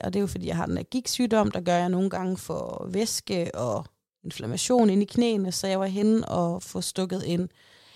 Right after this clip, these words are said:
kæmpe hestekanyle under knæskallen og trukket en masse væske ud og fået noget medicin ind.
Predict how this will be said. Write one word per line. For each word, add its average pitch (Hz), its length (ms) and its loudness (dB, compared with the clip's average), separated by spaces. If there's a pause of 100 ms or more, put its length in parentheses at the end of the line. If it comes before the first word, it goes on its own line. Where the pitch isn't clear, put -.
(240)
kæmpe 277 280 6
hestekanyle 208 1200 0
under 202 220 2
knæskallen 214 600 0
og 175 80 -4
trukket 190 280 0
en 185 100 2
masse 208 280 0
væske 226 340 -4
ud 226 160 0
og - 200 -4
fået 185 160 -4
noget 190 120 2
medicin 202 460 -2
ind. 240 240 2